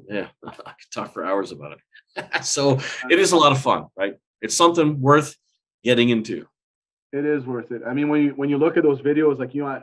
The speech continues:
Speaker 2: I don't know if you've seen that video of the, the lady that was, uh, it was like an experiment where they had the beep in the waiting room.
Speaker 1: Oh yeah, no, I've seen it.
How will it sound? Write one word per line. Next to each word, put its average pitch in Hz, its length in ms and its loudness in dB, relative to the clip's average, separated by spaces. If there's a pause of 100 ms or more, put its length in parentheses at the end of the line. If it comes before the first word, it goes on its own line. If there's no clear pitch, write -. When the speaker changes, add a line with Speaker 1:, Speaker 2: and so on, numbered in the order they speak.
Speaker 2:
I 127 60 -6
don't 135 40 -2
know 151 100 2
if 151 60 -6
you've 131 120 -4
seen 151 100 -2
that 127 120 -2
video 135 280 4
of 123 40 -10
the, 117 280 -2
the 117 80 -4
lady 131 280 0
that 131 100 0
was, 117 220 -4
uh, 110 200 -6
it 107 100 -8
was 117 120 -6
like 117 100 -8
an 120 80 -6
experiment 135 560 0
where 120 160 -2
they 117 180 0
had 127 200 -8
the 120 60 -4
beep 147 320 -4
in 135 60 -4
the 123 80 -2
waiting 151 300 2
room. 190 240 -2 (440)
Speaker 1:
Oh 123 120 6
yeah, 113 120 6
no, 120 200 2
I've 113 120 0
seen 117 200 -2
it. - 80 0